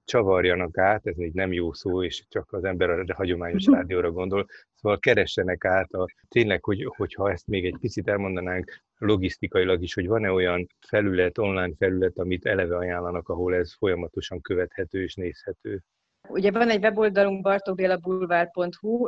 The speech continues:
Speaker 2: illetve ugyanezen a néven Bartók Béla Bulvár van Facebook oldalunk, és van, ö, Instagram profilunk is,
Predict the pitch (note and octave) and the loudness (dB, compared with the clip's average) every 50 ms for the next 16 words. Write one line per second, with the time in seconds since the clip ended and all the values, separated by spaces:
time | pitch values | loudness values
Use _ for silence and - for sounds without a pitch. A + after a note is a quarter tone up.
0 | - - F3 F3+ F3+ F#3+ F#3+ - - - F3+ F3+ G3 G3 F#3+ F#3 F3+ E3+ F3 F3+ | -4 -4 -6 -4 0 0 0 0 0 2 0 2 4 4 2 2 2 0 0 -2
1 | F3+ F3 E3+ F3+ F3+ F3 E3+ E3+ E3+ E3+ F3 F3+ - - F3 E3 D#3+ F3 E3 E3 | -2 -2 0 0 0 0 0 0 0 0 0 -2 -2 -4 -6 -4 -2 0 0 0
2 | D#3+ D#3+ E3 E3+ E3+ D#3+ E3 D#3+ D#3+ - E3+ E3 D#3+ E3 - - F#3 G3 F#3+ F3+ | 0 0 -2 -2 0 2 0 0 0 0 -2 -2 -2 -4 -4 -2 -2 -2 -2 -4
3 | F#3 - - E3 D#3+ E3 E3 D#3+ D#3+ E3 E3+ E3 D#3+ - D#3+ E3 - - - F3+ | -8 -4 0 0 0 0 0 -2 -2 -2 -4 -4 -4 -6 -10 -12 -10 -6 -2 0
4 | F3 E3+ E3 D#3 - - D#3+ D#3+ D3 - E3+ F3+ F#3+ - G#3+ G3 G3+ G#3+ G#3+ G#3+ | 0 0 0 -2 -4 -4 -4 -4 -4 -4 -4 -6 -4 -2 0 2 2 2 0 0
5 | G#3+ - G#3 G#3 - A3 G#3+ A3 A3+ - A#3 A#3+ A#3+ | -2 -4 -4 -2 0 0 2 2 2 0 0 -2 -2